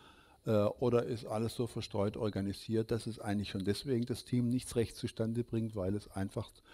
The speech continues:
zu chaotisch ist, zu ungefügt zueinander? Oder ist das Team wohl organisiert, aber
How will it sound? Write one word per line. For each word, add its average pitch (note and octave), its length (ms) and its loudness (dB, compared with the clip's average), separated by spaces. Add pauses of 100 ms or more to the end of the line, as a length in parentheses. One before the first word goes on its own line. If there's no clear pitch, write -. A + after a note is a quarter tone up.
(180)
zu - 140 -6
chaotisch A2+ 540 2
ist, - 320 -12
zu C3 160 -4
ungefügt A#2+ 800 -2
zueinander? F2+ 580 0 (1500)
Oder D3+ 500 6 (360)
ist - 200 0
das - 180 2
Team B2+ 280 6
wohl B2+ 200 6
organisiert, A2 960 0 (1040)
aber A#2 460 6